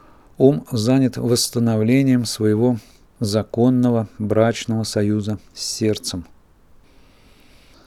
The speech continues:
Они долго, со времени грехопадения, находились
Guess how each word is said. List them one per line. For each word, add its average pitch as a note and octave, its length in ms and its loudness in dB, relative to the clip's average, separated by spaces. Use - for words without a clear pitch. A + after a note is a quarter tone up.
Они B2 240 0
долго, A2+ 600 4
со - 200 -4
времени A#2 360 0
грехопадения, G#2+ 1080 -2
находились G#2 680 -4